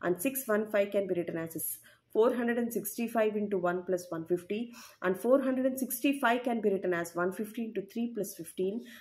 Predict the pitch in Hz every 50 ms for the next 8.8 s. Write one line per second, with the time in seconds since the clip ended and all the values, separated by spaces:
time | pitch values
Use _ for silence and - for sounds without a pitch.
0 | - _ - - 180 180 160 170 190 214 226 - 240 233 - - 262 262 254 233
1 | 208 190 190 175 175 175 180 175 170 165 175 - - - 185 185 - - 185 185
2 | 180 180 175 175 185 180 - 196 180 160 - - _ _ - - - - _ -
3 | - - 262 294 - - - 175 196 196 202 202 180 175 175 170 - - 247 247
4 | 262 240 - - - 214 202 190 - - 196 202 196 202 - - _ _ _ _
5 | _ _ _ _ _ - 190 196 226 226 - 311 320 415 403 - - - - -
6 | 180 165 160 190 175 180 - 226 226 - - - 165 160 160 160 151 139 147 135
7 | - - - - _ - - - - _ - - 302 294 262 208 214 208 208 240
8 | 247 - - 226 214 240 247 220 190 202 208 226 247 - -